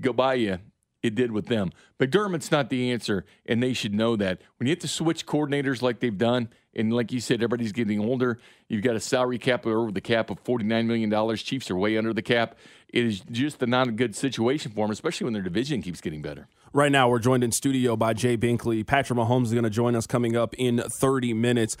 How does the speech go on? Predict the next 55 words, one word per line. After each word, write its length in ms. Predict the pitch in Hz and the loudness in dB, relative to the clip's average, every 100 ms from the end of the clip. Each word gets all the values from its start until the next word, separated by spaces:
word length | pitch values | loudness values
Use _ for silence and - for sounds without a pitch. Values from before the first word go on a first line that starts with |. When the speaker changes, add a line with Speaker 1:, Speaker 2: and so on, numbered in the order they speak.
| - | -6
Speaker 2:
I 80 | - | 0
do 160 | 127 165 | 2 2
wanna 220 | 156 143 | 2 2
get 180 | 123 135 | 0 0
your 200 | 131 123 | 2 0
opinions 460 | 110 131 127 120 | 2 2 2 2
on 280 | 117 120 117 | 2 2 2
the 200 | 110 107 | 0 0
N 120 | 139 | 0
F 160 | 151 123 | 0 -2
C 200 | - 120 | -4 -4
Championship 640 | - 120 110 110 - 113 | -2 -2 -2 -4 -2 0
matchup 380 | 110 107 101 110 | 0 0 0 -2
between 220 | 104 120 | -2 0
the 60 | 110 | 2
Lions 380 | 113 117 120 110 | 2 4 2 0
and 100 | 104 | 0
the 60 | |
Niners. 360 | 107 117 117 104 | 2 4 4 0
Before 280 | 98 135 139 | -4 -2 -2
we 120 | 127 | -2
do 160 | 120 | -2
that, 300 | 117 113 92 | 0 0 -2
two-part 640 | - - 185 160 160 139 - | -4 -4 -4 0 0 0 0
question. 500 | 147 131 - 85 - _ _ - | 0 0 -6 -12 -14 _ _ -4
Do 60 | 117 | 0
you 180 | 139 | 0
believe 380 | 165 156 147 147 | 0 0 0 0
that 140 | 123 110 | -2 0
Jim 220 | 131 131 | 0 0
Harbaugh 520 | 120 131 123 123 117 | 2 2 2 2 0
is 80 | 110 | 0
going 220 | 123 123 | 0 2
to 40 | |
be 120 | 117 113 | 0 0
the 100 | 104 | 0
next 360 | 117 127 - | 0 -2 -2
head 200 | 131 117 | -2 -2
coach 300 | - 127 127 | 0 0 0
of 80 | 120 | -2
the 60 | 104 | 0
Los 280 | 113 117 127 | 2 0 0
Angeles 400 | 120 113 104 104 | 0 0 -4 -2
Chargers? 480 | 135 143 147 180 - - - | 0 2 0 -2 -6 -6 2
On 100 | 139 | 2
a 60 | |
scale 320 | 131 - 160 | 2 0 0
from 180 | 180 180 | 0 0
one 160 | 170 165 | 0 0
to 80 | 156 | 0
ten, 260 | - 175 | 0 2
how 160 | 147 165 | 4 4
worried 400 | 175 226 226 151 | 4 2 0 0
are 40 | |
you 300 | 117 104 87 | -2 -2 -4